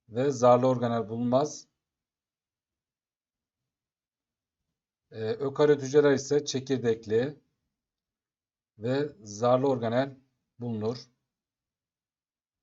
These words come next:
Evet, buna göre değerlendirirsek A şıkkında seçici geçirgen zara sahip olma,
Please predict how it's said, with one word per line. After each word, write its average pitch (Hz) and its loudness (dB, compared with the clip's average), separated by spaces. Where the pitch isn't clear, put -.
Evet, 120 -14
buna 143 -2
göre 139 2
değerlendirirsek 131 2
A 139 2
şıkkında 127 -8
seçici 131 -10
geçirgen 131 -2
zara 127 2
sahip 123 0
olma, 120 0